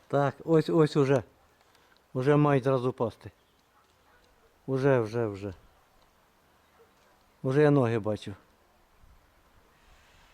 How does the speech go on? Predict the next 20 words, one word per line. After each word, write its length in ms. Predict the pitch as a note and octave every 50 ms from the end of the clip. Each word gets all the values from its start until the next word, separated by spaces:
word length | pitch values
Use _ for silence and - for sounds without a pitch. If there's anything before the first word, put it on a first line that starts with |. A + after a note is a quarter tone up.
| _ _ _ _ _ _ _ _
Ну, 160 | - C#3+ D3+ D#3
ну, 140 | D#3+ D#3+
ну, 160 | D#3 D#3 D#3 D3+
ну, 160 | D3+ D3+ D3
ну, 160 | D3 C#3+ C#3
ну. 220 | C#3 C3+ C3 B2+ - _ _ _ _ _ _ _ _ _ _ - - _ _ _ _ _ _ _ _ _ _ _ _ _ _ _ _ _ _ _ _ _
Ну, 80 | - D3+
давайте, 460 | D3+ D3 E3 D#3 D#3+ D#3 D3 - D3+
давайте, 400 | C#3 C#3+ D#3 D3+ D#3 D3 - D3+
давайте, 360 | C#3 D3+ D3+ D#3 D3+ - D#3+
давайте. 480 | D3 D3 D#3 D3 D3+ C#3+ - - D3 C#3+ - - _ - - - - - _ _ _ _ _ _ _ - - - _ _ _ _ _ _ - - _ _ _ _ _ _ _ -
Так 180 | D#3+ D#3 -
різко 320 | G3 G#3+ F3+ - - - D3+
би 160 | C#3 E3 D#3+
опустились 520 | D3+ - F#3 F3+ - - D4 A3+ D3+ B2+
тільки 280 | - B2+ A2 G2+ A#2+ A2+
що. 220 | - - A#2 G#2 - _ _ _ _ _ _ _ _ _ _ _ _ _ _ _ _ _ _ - - - - - - - - - - - - - - - -
Ну, 80 | D3+ C#3+
прямо 280 | D#3 F3+ F#3 F#3+ G3
різко. 320 | F#3 D#3+ B2 G#2 - -